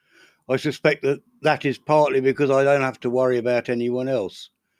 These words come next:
So I can just change my mind, do something else, or not do it at all, or wander off down the high street to the Triangle Tavern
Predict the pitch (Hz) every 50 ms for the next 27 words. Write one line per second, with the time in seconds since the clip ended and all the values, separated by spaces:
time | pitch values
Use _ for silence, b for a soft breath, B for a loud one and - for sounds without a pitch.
0 | _ _ _ _ _ _ _ _ - 151 139 131 131 - 123 113 110 104 90 87
1 | - 131 120 - - _ - 147 143 139 131 117 127 135 143 160 180 180 139 107
2 | 98 90 82 80 - _ - - 123 127 - - 143 151 160 185 196 175 107 85
3 | - - - - - - - 110 101 95 92 90 92 104 127 143 - - - -
4 | 156 170 175 170 165 165 - - 185 208 196 143 - - _ _ _ _ _ _
5 | _ _ _ _ _ _ _ _ _ - 104 104 104 104 117 135 139 135 123 143
6 | 156 143 - - - 160 156 156 156 151 135 156 180 185 175 175 - - - 104
7 | 92 92 90 - 110 117 127 - - 156 156 151 147 147 139 143 139 131 - 170
8 | 175 160 123 110 95 85 80